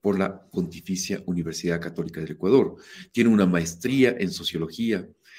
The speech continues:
de la misma Pontificia, eh, Católica, eh, Universidad Católica del Perú en mil novecientos setenta y ocho. Es doctor en estudios políticos por la E-,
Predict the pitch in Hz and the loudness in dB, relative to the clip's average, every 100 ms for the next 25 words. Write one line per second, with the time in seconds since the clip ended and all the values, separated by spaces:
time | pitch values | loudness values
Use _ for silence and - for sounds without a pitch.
0 | - - _ 92 90 82 90 87 87 85 | -20 -20 _ -2 -2 0 -2 -2 -4 -4
1 | - 82 82 113 117 - 117 - _ _ | -8 -10 -6 -4 -2 -4 -8 -12 _ _
2 | - 80 82 82 85 98 95 92 90 85 | -10 -8 -8 -6 -4 -2 -4 -4 -4 -4
3 | 82 80 78 76 78 - _ 90 85 85 | -6 -6 -8 -10 -16 -20 _ -8 -8 -4
4 | 90 87 90 87 85 82 76 - 110 80 | -4 -4 -4 -6 -4 -8 -8 -4 0 -2
5 | - _ 80 82 82 - 85 - - _ | -4 _ -6 -4 -4 -6 -12 -14 -20 _
6 | _ 85 98 139 135 131 - _ - - | _ -4 2 2 0 -10 -12 _ -20 -20
7 | - 107 104 98 - 120 117 - 87 85 | -2 0 0 -2 0 2 2 -2 -6 -4
8 | 92 87 - 92 92 98 95 92 - 87 | -4 -6 -2 -2 -2 -4 -6 -6 -6 -4
9 | 82 82 80 - 80 | -2 -2 -4 -6 -10